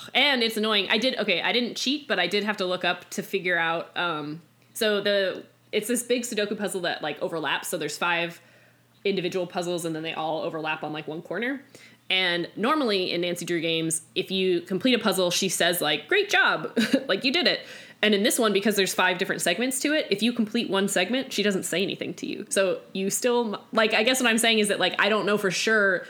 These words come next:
that the ones I've completed are correct. I mean, I obviously think that they are because I've looked at them more than once, but I did have to, like, Google it to be like, "Did, is she, am I wrong? Have I gotten this puzzle wrong, or does she just not say anything?" And she just doesn't tell you until you're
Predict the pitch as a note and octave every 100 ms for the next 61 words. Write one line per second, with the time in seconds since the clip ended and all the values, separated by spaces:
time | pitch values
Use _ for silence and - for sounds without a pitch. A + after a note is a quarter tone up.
0 | - F3+ F#3 F#3 F3 E3+ E3+ F3+ D#3+ D3+
1 | D#3 - D#3 B2 - - - - - -
2 | _ _ - G3+ F3+ F3 E3 E3 - F3
3 | D#3+ - - A2+ - D#3+ D#3+ - - E3+
4 | E3 - C3 A#2 - D#3+ E3 E3 - C3+
5 | - _ _ _ _ - _ _ - G3+
6 | G3 G3+ F3+ E3 D#3+ D3 E3+ D3+ B2+ -
7 | - B2 - - F3+ - G#3 C#4 D#4+ G4
8 | - A#3+ B3+ C#4+ C4 A#3+ B3 A#3 A#3+ A#3+
9 | B3+ C#4+ F4 - B3 C#4 G#3+ G3+ G#3+ G3+
10 | F#3+ G3+ - G#3 G#3 F#3+ - D#3 D#3 D3+
11 | - - - - - - - E3 E3 F3
12 | C3+ A#2+ A2+ - G#2+ - D3+ D3+